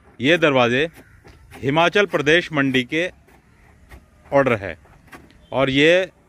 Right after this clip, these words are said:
हमने बनाया है। आठ दरवाजे इस डिज़ाइन में हैं और पांच दरवाजे, ये देखिए,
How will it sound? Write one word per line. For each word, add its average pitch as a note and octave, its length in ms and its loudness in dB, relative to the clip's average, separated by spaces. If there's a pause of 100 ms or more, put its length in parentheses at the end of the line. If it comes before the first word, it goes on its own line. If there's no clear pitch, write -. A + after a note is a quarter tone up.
(960)
हमने D3+ 300 -2
बनाया A2 380 -2
है। B2+ 340 -6
आठ C3+ 220 0
दरवाजे C#3 540 0 (3250)
इस D3 240 -4
डिज़ाइन C#3+ 360 0
में E3+ 160 -4
हैं F3+ 220 -10 (800)
और C3 240 2 (100)
पांच E3+ 220 2
दरवाजे, C#3 600 0 (360)
ये C3+ 180 0
देखिए, D3 520 -2